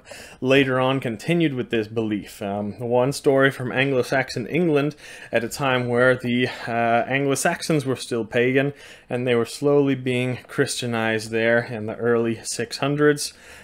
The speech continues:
The pagan King Edwin, who had recently become officially Christian at least, he was on his way to a battle, and he saw a crow on the fence squawking, and he stopped, and he made the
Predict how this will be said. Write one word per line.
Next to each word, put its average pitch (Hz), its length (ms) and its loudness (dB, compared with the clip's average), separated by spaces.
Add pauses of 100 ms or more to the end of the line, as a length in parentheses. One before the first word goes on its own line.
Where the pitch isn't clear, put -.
The 117 100 -4
pagan 139 520 0
King 127 460 -6
Edwin, 160 460 2 (380)
who 135 180 -2
had 120 220 -2
recently 143 600 0
become 123 640 -2
officially 131 640 2
Christian 131 500 -2
at 117 100 -2
least, 127 400 -4 (320)
he 165 200 -2
was 143 180 0
on 135 280 0
his 127 220 -6
way 131 340 2 (100)
to 127 180 -2
a 113 60 -2
battle, 117 540 2 (340)
and 113 160 -6
he 123 120 -2
saw 123 440 2
a 113 40 -2
crow 131 460 2
on 120 120 0
the 110 60 -6
fence 123 480 -6
squawking, 135 720 0 (380)
and 117 280 -2
he 117 200 -6
stopped, - 580 0
and 117 120 -6
he 123 80 -6
made 117 220 -4
the 113 60 -4